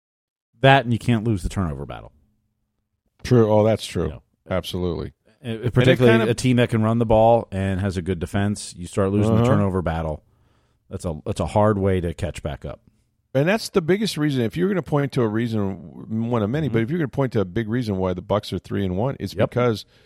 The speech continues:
Speaker 2: they're like a plus seven, you know, in the giveaway takeaway. And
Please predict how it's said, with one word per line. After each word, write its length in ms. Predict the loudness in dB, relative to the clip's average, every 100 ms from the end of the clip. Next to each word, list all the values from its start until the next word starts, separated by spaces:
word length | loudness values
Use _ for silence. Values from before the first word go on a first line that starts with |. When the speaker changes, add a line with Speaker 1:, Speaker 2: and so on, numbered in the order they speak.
| _ -4
Speaker 2:
they're 100 | -2
like 160 | 0
a 60 | -2
plus 320 | -2 0 0
seven, 400 | 0 0 0 -4 _ _ _
you 100 | -4
know, 280 | 0 0 -2 _ _ _ _ _ -8
in 160 | -4 -2
the 160 | -4
giveaway 400 | -2 -2 0 -2
takeaway. 560 | -2 -4 -4 -8 -8 -14 _ _
And 520 | -6 -2 -2 -2 -4